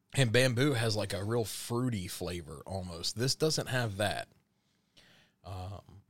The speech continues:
but it is sweet. It does, it does fit the bill as a rum.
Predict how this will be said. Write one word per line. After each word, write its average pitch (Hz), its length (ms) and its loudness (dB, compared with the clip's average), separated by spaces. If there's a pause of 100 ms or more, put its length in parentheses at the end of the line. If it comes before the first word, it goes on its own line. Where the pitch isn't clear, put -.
(720)
but 107 120 0
it 110 120 0
is 135 180 2
sweet. 120 680 2 (180)
It 101 180 -6
does, 113 380 0
it 107 100 -2
does 123 240 2
fit - 300 -2
the 117 80 -2
bill 127 300 2
as 113 100 2
a 107 80 2
rum. 104 600 2